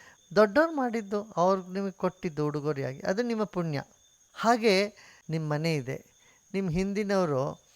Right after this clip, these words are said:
ಆ ಮನೆ ಮೇಲೆಲ್ಲ ತುಂಬ ಸಾಲ ಮಾಡ್ಕೊಂಡು ಆಮೇಲೆ ಅವ್ರು ಹೊರ್ಟೋದ್ರು. ಈಗ ಅದ್ರ ಯಾರ ಮೇಲೆ ಬರ್ತದೆ? ನಿಮ್ ಮೇಲೆ ಬರ್ತದೆ. ಹಿಂದಿನವರು ಮಾಡಿದ್ದ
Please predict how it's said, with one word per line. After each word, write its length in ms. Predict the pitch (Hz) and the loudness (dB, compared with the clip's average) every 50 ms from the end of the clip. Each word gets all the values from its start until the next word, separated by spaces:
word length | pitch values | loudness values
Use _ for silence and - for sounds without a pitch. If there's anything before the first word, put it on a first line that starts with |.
| - - - _ - | -20 -20 -16 _ -6
ಆ 60 | 151 | -6
ಮನೆ 300 | 156 151 156 165 180 190 | -4 -4 -4 -4 -4 -4
ಮೇಲೆಲ್ಲ 480 | 185 180 175 170 180 175 175 180 185 185 | -4 -4 -4 -2 -2 -2 -2 -2 -4 -4
ತುಂಬ 600 | 170 - 170 165 175 185 185 185 185 190 190 196 | -4 -4 -6 -6 -6 -4 -6 -6 -4 -2 -2 -2
ಸಾಲ 320 | - - 160 160 170 180 | 0 2 2 4 4 4
ಮಾಡ್ಕೊಂಡು 560 | 170 160 156 151 - - 170 196 202 208 247 247 214 - _ _ - - | 2 2 -2 -4 -4 -4 -4 -4 -4 -6 -6 -10 -14 -20 _ _ 2 4
ಆಮೇಲೆ 240 | 190 214 240 247 247 | 6 6 8 8 8
ಅವ್ರು 140 | 240 208 | 8 6
ಹೊರ್ಟೋದ್ರು. 420 | 247 226 254 247 233 185 151 - - _ _ _ _ _ - - - - - - _ - | 6 4 6 6 6 6 4 2 0 _ _ _ _ _ -20 -20 -20 -20 -20 -12 _ -2
ಈಗ 160 | 180 185 196 | 2 4 4
ಅದ್ರ 160 | 196 185 180 | 4 4 4
ಯಾರ 160 | 190 196 202 208 | 4 4 4 4
ಮೇಲೆ 180 | 214 214 208 | 2 -2 -2
ಬರ್ತದೆ? 580 | 190 202 180 - - 190 185 202 208 220 214 214 202 - - - _ _ - _ - | -2 -4 -4 -4 -6 -4 -2 -2 -2 -2 -4 -6 -8 -12 -18 -20 _ _ -20 _ -12
ನಿಮ್ 160 | 127 123 120 123 | -12 -10 -10 -10
ಮೇಲೆ 120 | 120 120 | -10 -10
ಬರ್ತದೆ. 560 | 120 117 - - - _ _ _ - - 165 | -12 -14 -16 -16 -20 _ _ _ -8 -6 -4
ಹಿಂದಿನವರು 560 | 180 196 196 196 214 208 208 208 208 202 185 | -2 -2 0 -2 0 0 2 2 2 2 0
ಮಾಡಿದ್ದ 580 | 175 156 147 143 147 156 165 170 185 180 160 | 0 -2 0 0 2 2 0 0 -2 -4 -4